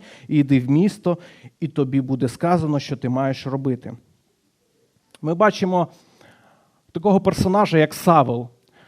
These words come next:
Потім це став апостол Павло.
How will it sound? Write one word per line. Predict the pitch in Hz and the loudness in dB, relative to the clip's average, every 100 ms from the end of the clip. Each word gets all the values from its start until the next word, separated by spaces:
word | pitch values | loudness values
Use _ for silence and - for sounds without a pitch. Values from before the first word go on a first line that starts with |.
| _ - | _ -4
Потім | 285 214 175 | 0 2 0
це | - 202 208 202 196 - _ | 0 2 4 6 4 -2 _
став | - 214 196 196 | -2 2 2 0
апостол | 175 208 214 - 185 175 - _ _ _ _ _ _ _ _ _ _ _ _ _ _ - | 0 2 0 0 -2 -2 -10 _ _ _ _ _ _ _ _ _ _ _ _ _ _ 0
Павло. | 160 156 185 160 117 | 0 2 2 2 0